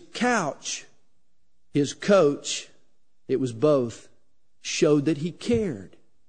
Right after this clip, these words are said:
Husbands need to remember that the environment plays a major role in your wife's sexual desire. A smart lover will select the right time and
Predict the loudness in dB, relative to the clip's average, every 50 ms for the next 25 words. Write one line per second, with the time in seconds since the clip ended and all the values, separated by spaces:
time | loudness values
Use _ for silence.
0 | -20 -20 -20 -20 -20 -20 -20 -20 -20 -20 -20 -20 -20 -20 -20 -20 -20 -20 -20 -20
1 | -20 -20 -20 -20 -20 -20 -10 -2 2 4 4 4 4 4 2 2 4 2 0 0
2 | 0 0 0 2 4 4 4 4 4 2 2 2 0 -2 -4 -8 -12 -20 -20 -20
3 | -20 -20 -20 -20 -20 -12 -4 0 0 0 0 2 2 4 4 6 4 4 4 4
4 | 4 6 6 6 6 4 4 2 -2 -6 -6 0 2 4 4 4 4 4 4 4
5 | 4 4 4 4 4 4 4 2 2 4 4 2 2 2 0 0 -2 -4 -6 -10
6 | -16 -20 -20 -20 -20 -20 -16 -6 -2 0 2 2 2 2 0 0 0 0 0 0
7 | 0 -2 -4 -4 -8 -12 -12 -10 -10 -6 -4 -2 -2 -4 -4 -8 -10 -10 -10 -10
8 | -10 -12 -8 -8 -8 -8 -10 -12 -16 -18 -20 -20 -20 -20 -20 -20 -20 -20 -20 -20
9 | -20 -20 -20 -20 -20 -20 -20 -20 -20 -20 -20 -20 -20 -20 -20 -20 -20 -20 -20 -20
10 | -20 -20 -14 -10 -6 -6 -2 0 2 4 4 4 4 4 2 4 4 2 2 2
11 | 2 -2 -2 -2 -4 -2 0 2 2 2 0 0 0 0 2 2 0 -2 -4 -4
12 | -4 -2 -2 -2 -2 -4 -8 -10 -16 -20 -20 -20 -20 -20 -12 -6 -4 -2 -2 -2
13 | -4 -8